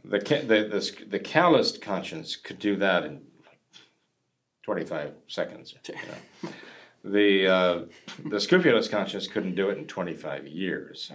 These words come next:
Speaker 1: okay? But he's talking about a very, very accurate, uh, uh, what they call a tender conscience, okay?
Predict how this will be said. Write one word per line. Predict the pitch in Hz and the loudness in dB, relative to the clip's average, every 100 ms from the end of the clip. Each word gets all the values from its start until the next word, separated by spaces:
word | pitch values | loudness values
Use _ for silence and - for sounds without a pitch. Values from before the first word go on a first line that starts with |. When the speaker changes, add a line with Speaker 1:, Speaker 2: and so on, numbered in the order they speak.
| - | -14
Speaker 1:
okay? | 82 - _ _ _ _ _ _ _ _ | -14 -16 _ _ _ _ _ _ _ _
But | 113 | 2
he's | 110 | 4
talking | 156 156 156 135 | 6 4 4 2
about | 113 110 104 110 | 4 4 4 2
a | 98 | -2
very, | 90 92 107 104 101 104 - - | -2 2 4 4 2 0 -6 -10
very | 87 87 87 90 87 87 87 | -2 0 0 -2 -6 -6 -4
accurate, | 87 87 92 85 85 - - - | -4 -4 -6 -6 -6 -10 -16 -10
uh, | |
uh, | 73 73 73 - 82 71 | -8 -8 -8 -10 -10 -10
what | 90 - | -10 -8
they | 95 | -6
call | 101 87 | -2 -2
a | 85 | -2
tender | - 92 85 | -4 -4 -6
conscience, | 82 80 - - - - | -8 -10 -12 -18 -20 -20
okay? | - 76 | -18 -20